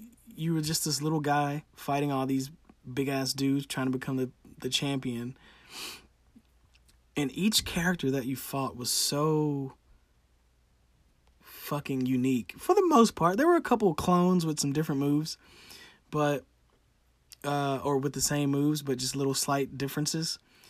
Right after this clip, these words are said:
But just figuring out how to beat everybody was so fun. That was the puzzle, was how do you beat this fucking asshole?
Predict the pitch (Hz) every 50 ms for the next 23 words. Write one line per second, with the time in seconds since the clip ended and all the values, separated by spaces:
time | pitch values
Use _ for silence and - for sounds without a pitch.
0 | - - - - - _ _ _ _ _ _ _ _ _ - 160 123 - - 147
1 | 190 - - - - - 185 196 208 226 233 233 214 190 175 180 180 175 - -
2 | - 156 160 160 156 151 - - 151 135 117 127 135 143 147 151 156 156 165 160
3 | 156 151 156 160 165 147 127 123 - - - - - - 135 139 147 139 131 -
4 | - 135 135 135 123 117 123 143 135 147 135 135 135 131 - 151 156 139 127 110
5 | 107 110 - - 131 131 127 131 131 117 117 127 135 139 - 120 117 - - -
6 | 123 123 131 123 123 127 131 131 - - 104 98 95 -